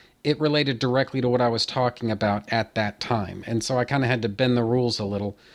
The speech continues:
in order to, um, I don't know,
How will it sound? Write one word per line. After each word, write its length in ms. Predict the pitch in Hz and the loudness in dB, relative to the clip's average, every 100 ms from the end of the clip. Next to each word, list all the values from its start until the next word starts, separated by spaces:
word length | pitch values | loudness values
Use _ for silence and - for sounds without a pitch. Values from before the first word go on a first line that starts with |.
| - _ _ | -20 _ _
in 140 | 127 | -2
order 220 | 127 123 120 | 2 2 0
to, 420 | - 123 113 110 | 0 0 2 2
um, 180 | 107 - _ _ _ _ _ _ _ _ _ _ _ _ _ _ _ _ _ _ _ - | 0 -6 _ _ _ _ _ _ _ _ _ _ _ _ _ _ _ _ _ _ _ -12
I 80 | 110 | -10
don't 140 | |
know, 60 | 98 | -10